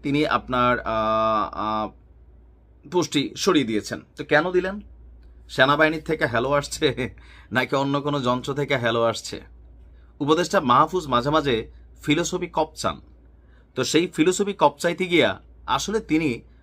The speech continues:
রাষ্ট্র ক্ষমতার এই চেয়ারে বসার পরে কতটুকু তার ফিলোসফিগুলা বাস্তবে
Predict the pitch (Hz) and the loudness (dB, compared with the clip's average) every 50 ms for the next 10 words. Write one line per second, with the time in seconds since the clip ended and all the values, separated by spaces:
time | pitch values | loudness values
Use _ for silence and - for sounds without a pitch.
0 | - - - 90 92 113 123 143 - - - 202 190 - 170 180 185 175 185 175 | -20 -16 -10 -4 0 2 2 2 2 -2 -4 -4 -4 -4 -4 -6 -6 -4 -4 -2
1 | 165 147 - - 135 131 131 135 139 120 113 113 - 139 127 123 - 147 147 131 | -2 -4 -2 0 2 2 2 2 2 -2 -4 -4 -2 -2 -2 0 2 2 2 2
2 | 110 - - _ - _ _ _ - - - - - - 170 190 190 190 175 180 | 2 -2 -6 _ -20 _ _ _ -2 2 4 4 4 2 -4 -6 -4 -4 -2 -2
3 | 170 151 - - 123 127 123 139 143 139 147 135 139 139 131 120 107 113 113 - | -2 -2 -2 -2 -4 -2 -2 -2 -4 -6 -6 -4 -2 -2 0 0 0 0 -2 -2
4 | - 151 135 135 120 107 | -2 -2 0 0 0 -2